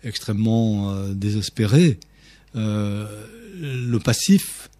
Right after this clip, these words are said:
dans la construction de la personnalité humaine, c'est tout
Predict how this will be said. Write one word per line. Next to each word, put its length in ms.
dans 340
la 140
construction 760
de 1300
la 80
personnalité 680
humaine, 520
c'est 220
tout 520